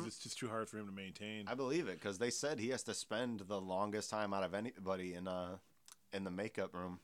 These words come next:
Speaker 2: Well,
Speaker 1: Like
Speaker 2: also, well, he's also talking about, like, lifting and stuff. He's like, "I'm
Speaker 1: Oh,
Speaker 2: pushing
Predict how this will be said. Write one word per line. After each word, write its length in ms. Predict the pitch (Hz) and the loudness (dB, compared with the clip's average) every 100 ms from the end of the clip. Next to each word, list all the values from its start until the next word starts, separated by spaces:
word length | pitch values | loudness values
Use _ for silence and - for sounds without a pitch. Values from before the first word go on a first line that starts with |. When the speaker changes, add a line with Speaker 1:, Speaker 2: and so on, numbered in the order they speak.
| - | -6
Speaker 2:
Well, 120 | 127 117 | 2 6
Speaker 1:
Like 80 | |
Speaker 2:
also, 360 | 131 - 135 120 | 6 6 2 2
well, 140 | 127 131 | 4 4
he's 180 | 135 | 4
also 200 | 135 147 | 4 2
talking 180 | 120 123 | 2 0
about, 160 | 110 98 | 0 -2
like, 160 | 98 | -4
lifting 400 | 90 120 - 135 | -2 -2 -2 -4
and 120 | 98 95 | -4 -6
stuff. 200 | 101 95 | -6 -6
He's 140 | 95 | -6
like, 100 | 101 | -6
"I'm 180 | 90 127 - - - | -2 -4 -6 -10 4
Speaker 1:
Oh, 140 | 95 | 6
Speaker 2:
pushing 100 | - | 8